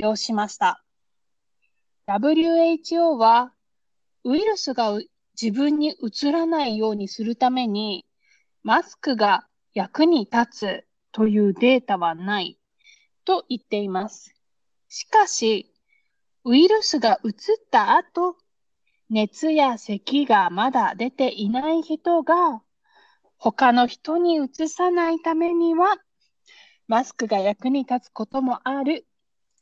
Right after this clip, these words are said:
と初めて言いました。ダブリューエイチオーは、普通の生活をしている人は、医者が使う特別なマスクを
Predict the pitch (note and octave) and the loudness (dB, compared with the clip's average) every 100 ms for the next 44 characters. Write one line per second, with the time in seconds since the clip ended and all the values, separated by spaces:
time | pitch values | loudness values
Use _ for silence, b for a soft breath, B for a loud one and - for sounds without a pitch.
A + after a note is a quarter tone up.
0 | _ _ - C#4+ A3+ C4 A#3+ A3 D4+ C#4 | _ _ -8 -2 -2 -2 -4 -2 0 0
1 | A#3+ G#3+ G3 - - F3 - _ _ _ | 0 -2 -6 -6 -2 -2 -2 _ _ _
2 | _ _ _ - - _ - - - _ | _ _ _ -20 -20 _ -20 -20 -20 _
3 | _ _ _ _ G#3+ A3+ E4 F4+ F#4 F#4+ | _ _ _ _ 2 4 4 4 4 2
4 | F#4 - G4 G4 A#3+ G#3+ A3 G3+ G#3+ _ | 0 -2 0 0 2 2 2 -2 -12 _
5 | _ - - C#4+ E4 E4 E4 - D#4 D#4 | _ -20 -14 -4 -2 0 -2 -4 -4 0
6 | D#4 D4+ D#4 D4+ - - D4 D4 D4 - | -2 -2 -4 -4 -6 -6 -6 -4 -6 -8
7 | - D4+ B3 G#3 D4 b b b b _ | -8 -2 2 4 4 b b b b _
8 | G3+ - C#4 D4 F#4 F4+ - - D#4 D#4 | -8 -2 -2 2 0 0 -6 2 4 4
9 | D#4 D4+ G3+ - C#4+ D#4+ D4+ D#4 D4+ D4 | 0 -6 -12 -6 -4 -4 -4 -4 -2 -2
10 | D4+ D4+ - - A#3 C#4 | -2 -4 -10 -10 -4 -4